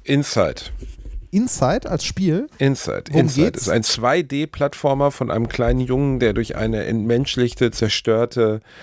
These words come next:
Speaker 1: äh, von Robotern beherrschte Welt
Speaker 2: Ah,
Speaker 1: läuft, von links
Speaker 2: ah,
Speaker 1: nach
Speaker 2: hab ich schon mal
Speaker 1: rechts.
Speaker 2: gesehen.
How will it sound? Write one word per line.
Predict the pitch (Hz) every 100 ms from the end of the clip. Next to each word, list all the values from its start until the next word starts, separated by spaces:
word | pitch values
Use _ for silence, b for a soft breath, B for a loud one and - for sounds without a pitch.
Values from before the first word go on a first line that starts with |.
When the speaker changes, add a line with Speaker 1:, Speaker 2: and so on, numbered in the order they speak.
| B B B B
Speaker 1:
äh, | - 110
von | 120
Robotern | 107 127 135 123 113
beherrschte | 113 117 117 - 113
Welt | 113 185
Speaker 2:
Ah, | 165
Speaker 1:
läuft, | 127 -
von | -
links | - 120 -
Speaker 2:
ah, |
Speaker 1:
nach |
Speaker 2:
hab | 107
ich | 110
schon | 156
mal |
Speaker 1:
rechts. | 147
Speaker 2:
gesehen. | 131 135 135